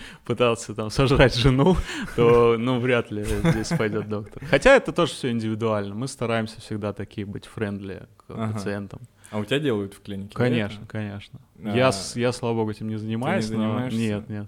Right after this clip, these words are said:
Speaker 1: нет.
Speaker 2: Но у вас вот такие цены, да, примерно?
Speaker 1: А, у нас от двадцати пяти тысяч до сорока пяти тысяч за один зуб.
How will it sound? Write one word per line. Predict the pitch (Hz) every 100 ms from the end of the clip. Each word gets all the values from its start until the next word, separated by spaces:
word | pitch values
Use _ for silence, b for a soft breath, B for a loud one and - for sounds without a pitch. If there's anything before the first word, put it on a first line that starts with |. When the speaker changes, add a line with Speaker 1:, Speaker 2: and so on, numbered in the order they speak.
| -
Speaker 1:
нет. | 117
Speaker 2:
Но | 127
у |
вас | 123 151 151
вот | 127 110
такие | 120 - 107
цены, | - 101 92
да, | 92 151
примерно? | 127 101 92 92 107 _
Speaker 1:
А, | - 120 120 117 117 117
у | -
нас | 147 220 - - _ -
от | 170 123 110
двадцати | 120 123 - -
пяти | 127 135
тысяч | 180 240 123 107
до | 113 147
сорока | - 113 110
пяти | 107 98 107
тысяч | 101 98 - 98
за | 98
один | 98 98 95
зуб. | 95